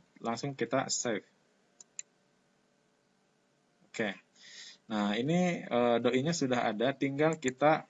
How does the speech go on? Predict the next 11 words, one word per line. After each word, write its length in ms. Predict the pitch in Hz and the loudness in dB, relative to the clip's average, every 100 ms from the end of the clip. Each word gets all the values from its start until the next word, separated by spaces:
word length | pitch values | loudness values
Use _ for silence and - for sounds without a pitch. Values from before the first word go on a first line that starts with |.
| _ _ _ _ - 113 | _ _ _ _ -10 -4
eh, 320 | 110 113 110 | -2 0 -2
sambungkan 640 | 107 117 117 113 117 143 | -2 -2 -2 -2 -2 -6
ke 80 | 135 | -6
naskahnya. 560 | 120 104 - - 104 - - - - - - _ | -10 -8 -8 -8 -10 -14 -20 -20 -20 -20 -20 _
Caranya 400 | 110 107 107 143 | -6 -4 -2 -2
adalah, 480 | 120 113 123 160 165 - _ _ - | 0 0 2 0 -4 -10 _ _ -8
eh, 240 | 107 107 104 | -4 -4 -2
tools, 480 | 135 160 214 - - _ _ _ _ _ | 0 2 0 -4 -6 _ _ _ _ _
kemudian 320 | 120 110 110 104 | -8 -4 -4 -4
imp-, 400 | 113 110 - - | -8 -10 -16 -12
import, 560 | 117 113 113 - 113 110 | -8 -8 -8 -2 0 -2